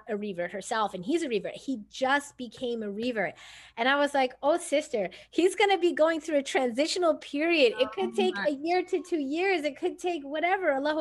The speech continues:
Speaker 1: Alam." Because, like, people assume when you come a Muslim, everything is gone now before you, but you have relationships with people. Like you said, you have work,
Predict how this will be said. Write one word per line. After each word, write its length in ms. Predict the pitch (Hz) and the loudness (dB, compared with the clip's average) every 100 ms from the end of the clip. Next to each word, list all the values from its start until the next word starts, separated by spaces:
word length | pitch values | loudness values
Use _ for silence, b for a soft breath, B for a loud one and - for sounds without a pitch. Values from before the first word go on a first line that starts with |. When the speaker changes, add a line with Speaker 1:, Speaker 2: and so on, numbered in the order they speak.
| - | 0
Speaker 1:
Alam." 220 | 330 302 B B B | 0 -2 B B B
Because, 340 | 302 320 330 294 | -4 0 2 2
like, 160 | 277 | 0
people 340 | 277 339 359 370 | 2 0 2 -2
assume 320 | 349 370 349 | -2 0 2
when 120 | 320 | 2
you 120 | 311 | -2
come 520 | 311 277 311 330 339 - | -4 -4 -2 0 -2 0
a 80 | 262 | 2
Muslim, 560 | 254 415 480 302 285 370 - b b b - | 4 4 4 2 2 2 -2 b b b 0
everything 460 | 381 440 453 392 381 | 6 6 6 4 2
is 140 | 262 | 2
gone 300 | 269 330 415 | 2 4 4
now 160 | 320 262 | 4 2
before 340 | 262 320 415 | 0 2 4
you, 140 | 359 | 4
but 100 | 254 262 | 2 2
you 120 | 330 | 2
have 220 | 330 247 | 0 -2
relationships 920 | 208 185 175 220 - 330 - 359 359 | -2 -2 -2 -4 -2 -4 -2 -2 -2
with 140 | 349 349 | -6 0
people. 360 | 339 339 339 | 0 0 0
Like 200 | 311 226 | 0 -2
you 80 | 254 | -4
said, 240 | - 262 | -2 -2
you 80 | 214 | -2
have 160 | 208 175 | -4 -6
work, 360 | 170 208 247 | 0 0 0